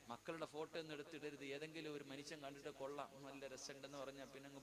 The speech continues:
പോകും. ഒട്ടകത്തിനെ ചട്ടിയിലെത്തിക്കും. ഹദീസ് ഉണ്ട്, ഇമാം ബുഖാരി റഹ്മത്തുള്ളാഹി, ഒട്ടകത്തെ ചട്ടിയിലെത്തിക്കും, മനുഷ്യനെ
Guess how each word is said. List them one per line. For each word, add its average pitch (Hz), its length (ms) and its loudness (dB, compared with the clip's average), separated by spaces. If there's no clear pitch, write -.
പോകും. 131 220 0
ഒട്ടകത്തിനെ 143 680 0
ചട്ടിയിലെത്തിക്കും. 131 800 0
ഹദീസ് 151 320 0
ഉണ്ട്, 135 160 -2
ഇമാം 139 160 2
ബുഖാരി 147 300 2
റഹ്മത്തുള്ളാഹി, 135 420 0
ഒട്ടകത്തെ 170 440 2
ചട്ടിയിലെത്തിക്കും, 170 920 2
മനുഷ്യനെ 143 460 2